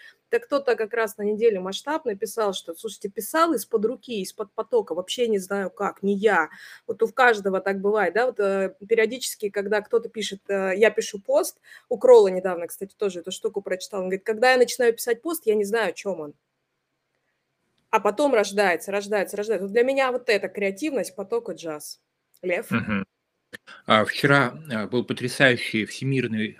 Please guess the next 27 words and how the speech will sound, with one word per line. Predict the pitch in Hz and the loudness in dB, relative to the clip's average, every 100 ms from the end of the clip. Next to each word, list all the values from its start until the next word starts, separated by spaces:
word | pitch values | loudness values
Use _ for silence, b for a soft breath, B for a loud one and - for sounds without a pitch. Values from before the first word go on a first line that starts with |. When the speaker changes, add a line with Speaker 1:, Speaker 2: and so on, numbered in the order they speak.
| - | -8
Speaker 2:
онлайн-марафон, | 113 120 120 113 110 113 - 156 180 180 _ _ b b _ | -4 -2 -2 -2 -4 -6 -4 -2 -2 -6 _ _ b b _
а, | 101 98 95 | -4 -4 -6
который | 107 107 104 | -8 -4 -4
организует | 98 101 110 110 92 | -4 -8 -4 -4 -4
движение | 107 117 113 101 | -2 0 0 0
«Живая | 107 113 110 | -2 0 -2
планета», | 107 110 135 - 120 - - b b b _ | -2 -4 -4 -4 -4 -6 -16 b b b _
а, | 104 95 | -8 -6
уже | 101 101 104 98 - - 113 101 | -6 -2 -4 -4 -10 -12 -12 -4
целый | 110 101 | -2 0
год. | 120 175 - - | 0 0 -2 -2
И, | 110 107 107 | 2 4 2
а, | 110 101 101 | 0 -2 -2
вчера | - - 139 | -4 4 4
тема | 151 147 139 | 6 2 4
была | 113 120 | 4 4
доверие. | 131 117 123 98 92 - - b b - | 4 4 2 0 -4 -10 -20 b b -6
Там, | 117 101 95 101 | -2 -2 -2 -4
м, | 101 98 101 | -6 -4 -2
была | 107 | -2
прямая | - 117 120 113 | -2 0 2 2
трансляция | 110 107 127 113 - - | -2 -2 0 0 0 -8
из | 98 | -8
Курского | - 117 - - 101 | -8 -10 -10 -8 -8
креативного | - 104 110 104 | -4 -6 -4 -6
кластера | - 104 - - - | -2 -4 -4 -10 -8
«Поток». | 104 - 165 - | -10 2 2 2